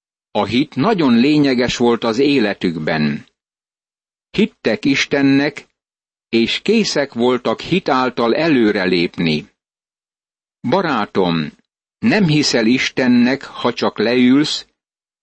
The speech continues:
és igényeled a nagy áldásokat. Hit által ki kell állnod mellette,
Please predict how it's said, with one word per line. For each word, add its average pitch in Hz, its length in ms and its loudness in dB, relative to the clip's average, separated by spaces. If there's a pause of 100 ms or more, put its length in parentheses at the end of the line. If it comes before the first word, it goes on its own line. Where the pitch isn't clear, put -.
(140)
és 113 320 0
igényeled 131 720 2
a 110 80 0
nagy 131 260 0
áldásokat. 92 1120 -4 (960)
Hit 123 260 -2
által 135 600 -2
ki 233 160 0
kell 135 300 0
állnod 120 520 0
mellette, 139 840 -2